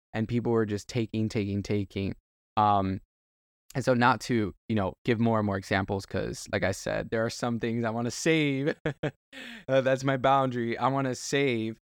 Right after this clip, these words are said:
uh, for when I get to heaven that I receive a reward for that, because then it's just gonna be a waste. I could share with you guys, but it's just gonna be a waste. And I don't want it to be a waste.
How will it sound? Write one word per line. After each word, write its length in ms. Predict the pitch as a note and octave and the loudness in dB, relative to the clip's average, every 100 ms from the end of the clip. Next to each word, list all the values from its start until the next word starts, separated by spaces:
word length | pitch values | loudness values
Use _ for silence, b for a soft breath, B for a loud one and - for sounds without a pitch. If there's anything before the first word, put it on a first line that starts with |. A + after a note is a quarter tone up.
| _ _ _ | _ _ _
uh, 180 | A2 G#2+ | -2 -2
for 160 | B2 | 0
when 120 | A#2 A#2 | 0 -2
I 40 | |
get 160 | A#2+ - | -4 -6
to 60 | |
heaven 360 | E3 E3 B2 A2+ | 0 0 2 -2
that 100 | A2 | -2
I 60 | G#2+ | -2
receive 400 | A#2 B2 - B2 | -2 -4 -4 -2
a 60 | |
reward 420 | A2 G#2+ A#2+ D3 - | 0 -2 2 2 2
for 100 | G#2+ | 0
that, 160 | G#2 | 0
because 220 | G#2+ F#3+ | -2 -4
then 100 | A#2+ A2+ | -4 -4
it's 100 | - | -6
just 120 | - | -4
gonna 140 | B2 | 0
be 80 | A2+ | 2
a 80 | G2 | 2
waste. 340 | G2+ G2 - | 0 -2 -2
I 80 | G#2+ | -2
could 120 | A2+ | -2
share 240 | - D3+ E3+ | 2 4 4
with 120 | B2+ | 2
you 80 | A#2 | 0
guys, 280 | G#2+ G#2 | 0 0
but 160 | G2+ G2+ | -2 -6
it's 120 | G#2 - | -8 -8
just 260 | - - | -8 -4
gonna 120 | - C3 | -2 0
be 80 | |
a 40 | B2 | 0
waste. 320 | A2+ G#2+ - _ _ _ B G#3+ | 0 -2 -4 _ _ _ B 2
And 80 | D#3 | 4
I 80 | |
don't 140 | E3 E3 | 6 6
want 160 | D#3+ | 4
it 40 | D3+ | 2
to 80 | C#3+ | 0
be 80 | |
a 60 | C#3+ | 0
waste. 340 | B2+ A#2+ - | 0 -4 -6